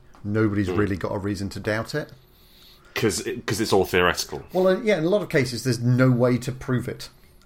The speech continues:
Speaker 2: Hmm. I like that.
Speaker 1: It's,
Speaker 2: <laughs>
Speaker 1: it,
Speaker 2: I like
Speaker 1: it's
Speaker 2: that
Speaker 1: kind
Speaker 2: approach
Speaker 1: of
Speaker 2: to science.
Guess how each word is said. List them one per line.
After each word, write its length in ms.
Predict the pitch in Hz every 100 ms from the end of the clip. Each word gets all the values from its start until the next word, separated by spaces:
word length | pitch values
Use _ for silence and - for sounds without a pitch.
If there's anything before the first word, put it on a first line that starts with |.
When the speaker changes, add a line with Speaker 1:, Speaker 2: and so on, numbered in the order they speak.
| _ -
Speaker 2:
Hmm. 800 | 101 123 127 120 98 82 73 71 - - -
I 80 |
like 320 | 175 190 214 -
that. 220 | 73 - - - _ - - - -
Speaker 1:
It's, 240 | 196 -
Speaker 2:
<laughs> 0 |
Speaker 1:
it, 60 | 117 -
Speaker 2:
I 20 |
like 120 | 196 208
Speaker 1:
it's 360 | - - -
Speaker 2:
that 220 | 143 160 156
Speaker 1:
kind 100 | 156
Speaker 2:
approach 300 | 143 139 143
Speaker 1:
of 60 | -
Speaker 2:
to 80 |
science. 680 | 131 147 135 90 82 - -